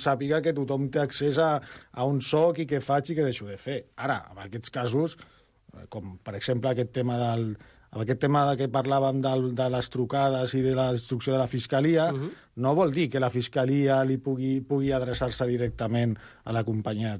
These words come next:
Speaker 1: telèfons. Vol dir que en aquests casos la fi-, la Fiscalia haurà de demanar al jutge, li haurà d'explicar per què, per què creu que en aquest cas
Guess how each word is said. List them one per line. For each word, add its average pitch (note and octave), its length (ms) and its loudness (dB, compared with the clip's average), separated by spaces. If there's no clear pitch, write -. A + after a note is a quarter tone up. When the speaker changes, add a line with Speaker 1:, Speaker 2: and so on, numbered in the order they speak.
Speaker 1:
telèfons. B2 400 -2
Vol A2 180 -6
dir A#2+ 140 -2
que B2 160 0
en A2 180 -8
aquests G#2 240 -10
casos D3+ 300 0
la D3 140 2
fi-, C3+ 160 -12
la B2 160 -8
Fiscalia C#3 600 0
haurà A2 240 -6
de B2+ 160 2
demanar B2+ 320 -2
al B2 120 0
jutge, D3+ 460 2
li C#3 80 0
haurà A#2 240 -4
d'explicar C3 560 0
per A2 240 -8
què, E3 260 4
per A#2 200 -10
què A#2+ 120 -6
creu C3 320 -2
que C3+ 120 -2
en B2 120 0
aquest A#2+ 260 -4
cas C3 360 -2